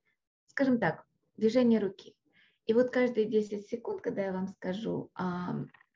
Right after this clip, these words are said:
«Выбирайте», вы можете выбрать движение рукой, телом, встать, сесть, а, на десять секунд. И вы будете выбирать это, а, разное, то же самое, не имеет значения.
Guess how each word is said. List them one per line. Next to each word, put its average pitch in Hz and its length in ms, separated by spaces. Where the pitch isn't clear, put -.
«Выбирайте», 233 800
вы 302 80
можете 302 320
выбрать 240 460
движение 202 840
рукой, 208 680
телом, 190 680
встать, 170 540
сесть, 160 460
а, 185 480
на 262 160
десять 277 320
секунд. 151 420
И 226 40
вы 320 120
будете 302 280
выбирать 220 540
это, 180 580
а, 143 400
разное, 208 800
то 135 120
же 139 120
самое, 196 560
не 175 160
имеет 175 260
значения. - 540